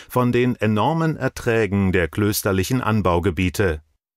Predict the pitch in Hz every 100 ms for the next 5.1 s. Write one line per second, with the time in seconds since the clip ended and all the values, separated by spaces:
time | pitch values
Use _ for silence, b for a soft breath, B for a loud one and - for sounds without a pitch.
0 | _ _ 101 110 - 98 - 110 107 127
1 | 139 123 143 196 185 156 - 110 123 165
2 | 147 104 98 120 139 123 120 - 156 156
3 | - 135 131 117 - 104 101 98 98 120
4 | - 165 - 107 92 82 80 - 101 104
5 | 110